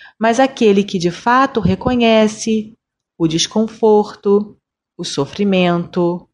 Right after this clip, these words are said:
o contentamento, o conforto, o prazer e a alegria nas ações que temos direcionadas para nós mesmos. Então, quantas vezes um não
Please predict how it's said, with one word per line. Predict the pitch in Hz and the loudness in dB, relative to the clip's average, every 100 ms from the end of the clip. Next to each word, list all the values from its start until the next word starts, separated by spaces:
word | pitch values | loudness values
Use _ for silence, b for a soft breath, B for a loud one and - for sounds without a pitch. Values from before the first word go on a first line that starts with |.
| _ _ _ _ | _ _ _ _
o | - 285 | -10 -2
contentamento, | 190 165 156 143 185 214 196 180 180 175 175 180 175 180 _ _ _ _ _ _ _ | -2 -2 -4 -6 -2 0 2 2 2 -2 -4 -4 -4 -6 _ _ _ _ _ _ _
o | 160 | -12
conforto, | 160 170 165 - 233 247 247 - 151 | -4 -2 -2 -2 2 2 2 -4 -8
o | |
prazer | - 160 151 135 131 135 | -4 -4 -2 -2 -4 -2
e | |
a | 139 147 | -2 0
alegria | 160 208 190 185 180 175 175 180 - - _ _ _ - | 2 0 2 0 2 2 2 0 -4 -20 _ _ _ -10
nas | 196 165 147 | -4 -2 0
ações | 180 190 175 151 147 | -2 -2 -6 -6 -6
que | - 262 | -8 -8
temos | - 175 175 208 214 | -4 -2 0 0 0
direcionadas | 254 277 - 302 302 330 254 220 | 0 -2 -4 -4 -2 0 0 0
para | - 160 147 | 0 -2 0
nós | 151 147 147 | 0 -2 -4
mesmos. | 151 143 143 160 165 - - _ _ _ _ B B 311 | -4 -4 -6 -8 -8 -8 -10 _ _ _ _ B B -6
Então, | 294 349 370 | -2 0 -2
quantas | 415 427 359 240 | -2 0 2 2
vezes | 175 175 226 240 170 160 - - _ _ _ _ - | 2 4 4 4 0 -4 -4 -6 _ _ _ _ -2
um | 269 285 | 2 4
não | 160 147 147 285 - | 4 2 2 0 -6